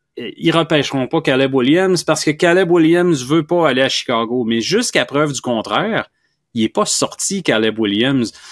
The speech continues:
J'ai vu toutes sortes de fausses nouvelles là-dessus circuler, entre autres sur Facebook, euh, où, euh, le camp Caleb Williams disait supposément, euh, «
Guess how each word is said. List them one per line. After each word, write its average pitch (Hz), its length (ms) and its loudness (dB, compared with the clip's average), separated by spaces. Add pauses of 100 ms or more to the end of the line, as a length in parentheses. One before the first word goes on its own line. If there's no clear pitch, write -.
(180)
J'ai 123 180 0
vu 156 140 0
toutes - 160 -10
sortes 196 220 0
de 131 100 2
fausses 160 380 0
nouvelles 143 420 2
là-dessus 117 380 -2
circuler, 131 640 0
entre 110 260 -2
autres 135 180 -2
sur - 180 -8
Facebook, 110 640 0 (600)
euh, 101 260 -4
où, 143 420 2
euh, 107 260 2
le 107 160 0 (160)
camp 156 440 2
Caleb 120 360 0
Williams 120 540 2
disait 117 340 0
supposément, 123 920 0
euh, « 98 500 0